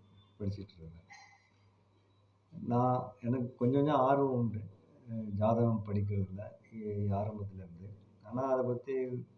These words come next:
ரொம்ப அதிகமான ஒண்ணும் தெரியாது. சில புஸ்தகங்கள்லாம் வாங்கி படிச்சேன். But அதுல இருந்த சில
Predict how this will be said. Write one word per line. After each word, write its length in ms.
ரொம்ப 320
அதிகமான 360
ஒண்ணும் 340
தெரியாது. 400
சில 220
புஸ்தகங்கள்லாம் 460
வாங்கி 380
படிச்சேன். 400
But 140
அதுல 180
இருந்த 400
சில 480